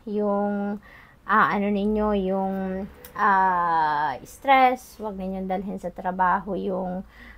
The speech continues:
um, distractions, no? Focus kayo para, alam mo yun, hindi ma-compromise ang inyong trabaho. We have lobster, financial pinch. Ayan. So, mag-iingat din kayo, no? Pagdating naman sa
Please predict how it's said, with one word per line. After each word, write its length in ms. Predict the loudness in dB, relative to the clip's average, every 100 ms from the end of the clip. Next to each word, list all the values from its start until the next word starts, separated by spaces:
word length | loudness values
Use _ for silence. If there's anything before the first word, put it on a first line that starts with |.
| -8
um, 240 | -2 0 0
distractions, 1040 | -6 -4 0 0 0 -4 -2 -2 -4 -8 -8
no? 320 | -4 -4 -6 -14 -10
Focus 480 | -2 -2 -2 -10 -8
kayo 320 | -2 0 -2 -4 -6 0
para, 560 | 2 4 6 6 2 -2 -18 -8 0
alam 80 |
mo 80 | 2
yun, 160 | 2 0
hindi 260 | 0 0 0
ma-compromise 720 | 0 0 0 0 -2 -2 -6 -8
ang 80 | -8
inyong 320 | -8 -10 -10
trabaho. 800 | -8 -8 -4 -2 -2 -4 -6 -6 -10 -20 -20 -20 -6
We 160 | 2
have 160 | 4 4
lobster, 800 | 2 2 -2 -6 -2 0 0 -4 -12 -4
financial 640 | -2 0 -4 -4 -4 -4
pinch. 680 | -4 -6 -4 -8 -12 -18 -16
Ayan. 540 | -12 -6 -6 -4 -8 -4
So, 340 | 0 0 -2 -14 -20 -20 -18 -2
mag-iingat 560 | 0 2 2 2 2
din 160 | 2 0
kayo, 400 | 2 2 2 0
no? 400 | 0 0 -2 -2
Pagdating 880 | -2 0 0 -2 -2 -2 0 -2 0
naman 580 | 0 0 -2 -2 -4
sa 720 | -6 -2 2 4 4 4 2